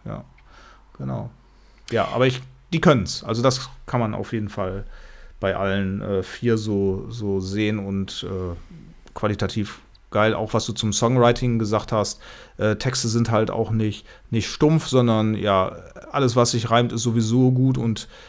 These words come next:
die sind schon sehr gut auch aufgebaut. Und die so schnell überhaupt singen zu können, ist auch schon so ein bisschen eine Kunst. Finde ich auch gut. Hat mich auch absolut,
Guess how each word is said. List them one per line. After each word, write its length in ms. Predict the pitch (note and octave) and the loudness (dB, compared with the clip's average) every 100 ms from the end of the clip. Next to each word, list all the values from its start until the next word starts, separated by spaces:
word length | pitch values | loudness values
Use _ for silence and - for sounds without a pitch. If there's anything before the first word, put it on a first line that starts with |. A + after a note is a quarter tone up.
| - - - - | -20 -20 -20 -14
die 140 | - A2+ | -4 0
sind 200 | A#2 C#3+ | 2 2
schon 260 | - C3 A#2 | 4 4 6
sehr 220 | A#2+ A2+ | 6 4
gut 160 | A#2 | 2
auch 180 | - - | -2 -6
aufgebaut. 640 | - A2+ - G2+ F#2+ F#2+ F#2 | -4 -4 -2 0 2 2 -2
Und 260 | G#2 G#2 - | -4 -6 -4
die 80 | |
so 160 | B2 B2+ | 2 2
schnell 320 | A#2+ A#2+ B2+ | 2 2 2
überhaupt 320 | B2 A#2 A#2 | 4 2 2
singen 240 | G#2+ B2 B2+ | 0 2 2
zu 120 | B2 | 0
können, 380 | - A#2+ A2+ A2+ | 0 0 2 -2
ist 220 | A2 - | -4 -4
auch 160 | A2 - | -4 -4
schon 480 | A2 G#2 G2+ G#2 | -4 -2 -2 -4
so 100 | G#2+ | -4
ein 80 | G#2 | -2
bisschen 440 | G2 - G2 G2 G#2+ | -2 -4 -4 -4 -6
eine 100 | G#2 | -8
Kunst. 380 | - F2 - | -8 -10 -12
Finde 160 | - C3+ | -4 -2
ich 80 | A#2+ | 0
auch 120 | G#2 | -4
gut. 180 | G2+ G2+ | -6 -8
Hat 140 | B2 | -6
mich 180 | A#2 A2+ | -6 -4
auch 200 | A#2 G#2+ | -8 -8
absolut, 500 | - - G#2 G2 - | -10 -8 -8 -8 -12